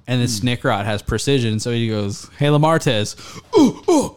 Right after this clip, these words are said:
Speaker 1: ooh, ooh, <laughs> just, like, murders Lamartez in front of all the Death Company.
Speaker 2: Damn.
Speaker 1: And just, like, ruins a bunch of Death Company, like, with all the, the boys and all that stuff. They fight back. They kill most of the squad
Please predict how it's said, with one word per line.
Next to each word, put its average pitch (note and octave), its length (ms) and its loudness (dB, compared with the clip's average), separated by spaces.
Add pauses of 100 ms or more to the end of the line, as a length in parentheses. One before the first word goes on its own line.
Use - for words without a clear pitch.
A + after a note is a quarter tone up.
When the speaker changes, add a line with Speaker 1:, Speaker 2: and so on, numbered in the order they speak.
Speaker 1:
ooh, A#3+ 300 0
ooh, C4 120 2
<laughs> - 40 -4
just, F3+ 220 -4
like, G#2+ 200 -4
murders C3+ 480 0
Lamartez A2 520 -4
in G#2 80 -12
front A#2 180 -8
of G2+ 60 -6
all G2+ 140 -2
the G2 40 -8
Death G#2+ 220 -8
Company. B2 360 -6 (460)
Speaker 2:
Damn. E2+ 220 -14 (180)
Speaker 1:
And A2+ 300 -6
just, A#2 180 -4
like, G2+ 160 -8 (120)
ruins B2+ 580 0
a G#2+ 40 -4
bunch A2 200 -6
of G2 60 -8
Death G#2 180 -6
Company, G#2+ 460 -6
like, G2+ 220 -8
with G#2+ 140 -6
all G2+ 140 -4
the, G2+ 420 -6
the G#2 80 -8
boys G#2 380 -4
and G#2+ 100 -6
all G#2 60 -4
that G#2 80 -6
stuff. G2+ 320 -8
They E3+ 140 2
fight C#3+ 280 -2
back. A#2+ 280 -2
They A#2 100 -4
kill B2 240 -2
most G2+ 240 -6
of G2 60 -10
the F#2+ 40 -8
squad F#2 420 -6